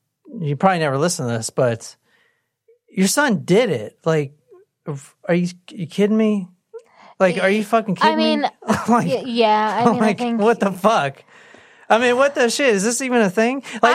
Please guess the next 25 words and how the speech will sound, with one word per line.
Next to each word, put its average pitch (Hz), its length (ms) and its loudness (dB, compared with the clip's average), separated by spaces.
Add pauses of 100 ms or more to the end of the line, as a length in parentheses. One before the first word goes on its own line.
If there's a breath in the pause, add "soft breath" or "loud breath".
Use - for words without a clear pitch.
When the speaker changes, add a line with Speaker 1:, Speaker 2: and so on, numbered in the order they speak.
Speaker 1:
he 285 60 2
Speaker 2:
I - 20 0
Speaker 1:
runs 269 300 0
from 311 100 0
the 254 80 2
police. 233 460 0
There's 220 160 -2
a 214 80 4
huge 359 440 2
puddle 311 360 2
of 208 100 -2
blood, 233 380 2
and 240 80 -4
he's 240 120 -2
got 262 140 2
all 262 140 4
this 240 120 -2
cleaning 269 420 0
agent 180 360 0
in 180 80 -4
his 160 160 0
car. 160 520 2 (960 soft breath)
Plus, 269 600 2 (240 loud breath)
the 214 140 4
body 254 720 0